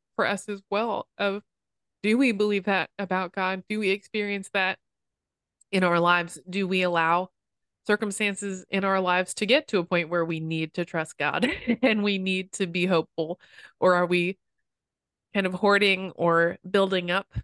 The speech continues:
so that we are trusting in ourselves and trusting in our own resources and reserves and not giving room for God to have to prove himself, um, and for God to prove himself trustworthy in those situations?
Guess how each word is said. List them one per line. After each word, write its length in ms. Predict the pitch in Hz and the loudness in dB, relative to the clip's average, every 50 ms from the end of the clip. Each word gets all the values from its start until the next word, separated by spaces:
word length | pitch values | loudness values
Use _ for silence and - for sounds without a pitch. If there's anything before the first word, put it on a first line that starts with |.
| - _ | -10 _
so 220 | - - 196 185 | -8 0 0 0
that 240 | 175 170 170 - - | 2 2 -2 -2 -2
we 240 | - 180 185 180 165 | -4 -2 0 0 0
are 220 | 156 156 165 170 - _ _ _ | 2 0 0 -2 -4 _ _ _
trusting 340 | - 185 170 170 - 165 165 | -4 -4 -4 -4 -4 -6 -4
in 80 | 170 | -2
ourselves 600 | 208 254 269 - 330 311 220 170 160 - _ - - | -2 -2 -2 -2 0 0 2 0 0 -4 _ -18 -10
and 140 | - 180 175 | -10 -10 -10
trusting 420 | - - 160 165 - - 185 190 | -4 -4 -4 -4 -4 -6 -6 -4
in 80 | 196 196 | -2 0
our 160 | 196 202 - | 0 0 0
own 400 | - 214 208 196 185 180 180 190 - _ _ _ | 0 -2 -2 -2 -4 -6 -8 -10 -14 _ _ _
resources 680 | - 190 190 180 - 185 151 165 - - 165 160 165 - | 0 2 2 2 0 -2 -2 -2 -6 -6 -6 -6 -6 -4
and 220 | - 165 170 170 | -6 -4 -4 0
reserves 640 | 170 170 165 165 170 165 156 156 - - - - - _ _ _ _ _ _ _ _ _ - | 0 0 0 0 0 -2 -2 -2 -6 -10 -12 -18 -20 _ _ _ _ _ _ _ _ _ -4
and 380 | 170 165 160 160 165 165 170 - _ | -2 0 0 -2 -4 -6 -10 -12 _
not 320 | - 175 170 170 - 170 170 | -2 0 0 0 0 -2 0
giving 320 | 175 180 190 185 170 165 | 0 0 0 0 -2 -2
room 400 | 165 160 156 156 156 156 165 180 _ _ _ _ _ _ _ | -4 -4 -4 -4 -6 -8 -10 -16 _ _ _ _ _ _ _
for 120 | - 180 | -2 0
God 240 | 165 165 156 165 170 | 0 2 0 0 -2
to 60 | 175 | -4
have 260 | 160 175 180 196 - _ | -4 -4 -4 -6 -6 _
to 80 | - | -14
prove 260 | 170 - 180 165 156 - | -10 -6 -6 -6 -6 -6
himself, 520 | 170 156 165 - - 160 165 - - - _ _ _ _ _ _ _ _ _ - | -12 -12 -10 -8 -6 -6 -6 -8 -12 -18 _ _ _ _ _ _ _ _ _ -6
um, 320 | 165 160 160 160 160 160 - | -6 -4 -4 -6 -8 -8 -6
and 120 | - 160 156 | -6 -4 0
for 120 | - 175 | 0 0
God 240 | 165 160 156 156 - | 2 2 0 -2 -2
to 100 | - 170 | -8 -10
prove 240 | - - 175 170 170 | -6 -4 -6 -6 -4
himself 340 | 175 170 - 180 170 170 | -8 -6 -4 -4 -4 -4
trustworthy 680 | - - 185 175 175 - _ 165 165 165 165 160 - - | -4 -4 -4 -4 -4 -4 _ -2 -2 -2 -2 -6 -12 -10
in 160 | - 175 170 165 | -12 -12 -10 -8
those 160 | 156 156 - | -10 -10 -10
situations? 800 | - 165 - - 170 185 220 - - - _ _ _ - _ | -12 -14 -10 -8 -6 -6 -6 -6 -8 -18 _ _ _ -20 _